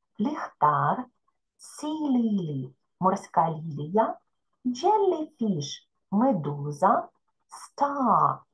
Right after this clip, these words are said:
зірка. Eel, вугор.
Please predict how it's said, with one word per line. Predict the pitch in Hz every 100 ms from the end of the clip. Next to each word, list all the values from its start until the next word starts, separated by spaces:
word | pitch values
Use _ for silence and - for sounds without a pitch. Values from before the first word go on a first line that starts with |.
| _ -
зірка. | 156 156 156 151 147 262 359 - _ _ _ -
Eel, | 190 180 202 262 349 370 - _ -
вугор. | 208 311 339 190 160 -